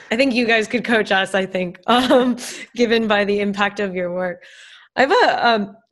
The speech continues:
question about how do you balance, you know, the struc-, enough structure to give people that comfort,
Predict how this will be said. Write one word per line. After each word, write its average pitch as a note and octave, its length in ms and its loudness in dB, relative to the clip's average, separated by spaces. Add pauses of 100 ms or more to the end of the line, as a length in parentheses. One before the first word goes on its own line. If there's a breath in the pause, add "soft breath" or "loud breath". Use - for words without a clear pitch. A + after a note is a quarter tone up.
question D4 260 2
about B3+ 380 0
how C#4 100 0
do D#4 80 0
you F#4+ 120 0
balance, A#3+ 920 -2
you G#3 160 -6
know, G3 220 -2
the G3 360 -4
struc-, G#3+ 380 -6 (140)
enough A3 320 -2
structure G#3 600 -4
to G3 160 -10
give F3+ 300 -6
people F#3+ 300 -12
that D#3+ 180 -12
comfort, F3 540 -10